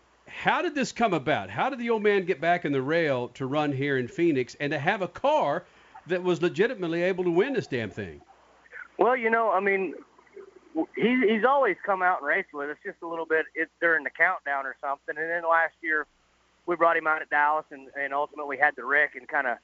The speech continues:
Speaker 2: put the kibosh on, on trying to, you know, separate our attention and run the countdown with, with two cars. It just, the way that unfolded, we weren't able to do it. But he, he enjoys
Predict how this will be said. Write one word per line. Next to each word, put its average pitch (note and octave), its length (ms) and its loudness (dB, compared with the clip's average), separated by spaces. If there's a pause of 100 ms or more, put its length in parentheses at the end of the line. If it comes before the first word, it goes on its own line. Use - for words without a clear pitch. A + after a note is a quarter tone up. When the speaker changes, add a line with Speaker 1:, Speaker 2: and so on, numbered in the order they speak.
(360)
Speaker 2:
put E3 180 0
the B2+ 80 -10
kibosh D3+ 480 2 (160)
on, C3+ 420 -4
on C#3 220 2 (180)
trying D#3 340 2
to, A2+ 140 -4 (720)
you C3 140 -8
know, B2+ 320 0 (220)
separate D3 440 2
our C3 200 2
attention C#3+ 560 -6
and B2 100 -8
run C3+ 160 -2
the A#2+ 80 -10
countdown C3+ 480 0
with, A#2 220 -6
with A#2+ 200 -8
two D#3+ 140 -2
cars. B2 400 2
It - 80 -20 (100)
just, - 120 -12 (340)
the C3 80 0
way C3+ 200 4
that B2+ 160 2
unfolded, B2+ 420 -2
we B2+ 120 -8
weren't C3 240 2
able A#2 200 0
to A2+ 100 -6
do C#3+ 220 2
it. B2 180 -2
But B2 160 0 (640)
he, - 240 0
he G#3+ 200 2
enjoys G3 440 2